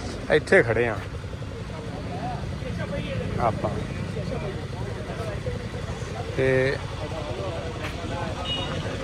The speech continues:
ਇੱਧਰ ਟਿਕਟ ਘਰ ਹੈ। ਕਿਲ੍ਹਾ ਬਹੁਤ ਵੱਡਾ ਹੈ, ਛੇ ਸੱਤ ਗੇਟ ਤਾਂ ਇਹ ਤੋਂ ਪਹਿਲਾਂ ਅਸੀਂ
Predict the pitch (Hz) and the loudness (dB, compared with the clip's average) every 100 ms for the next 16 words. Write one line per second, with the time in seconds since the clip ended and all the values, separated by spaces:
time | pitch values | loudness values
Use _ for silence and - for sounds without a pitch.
0 | 480 - - - - - - - - - | -2 -4 -4 -2 -2 -2 -4 -4 -4 2
1 | 123 139 160 151 123 113 131 147 139 139 | 4 10 10 12 10 10 12 12 10 6
2 | - - - - - - - - - 143 | -4 -6 -6 -6 -6 -6 -6 0 8 12
3 | 151 131 147 156 151 151 147 156 - - | 12 12 12 10 10 10 8 2 -10 -14
4 | - - - 147 156 151 - 143 143 143 | -12 -8 6 8 8 6 4 6 6 8
5 | 135 151 147 147 151 165 156 131 139 139 | 8 8 10 10 12 12 12 10 8 6
6 | 139 | 4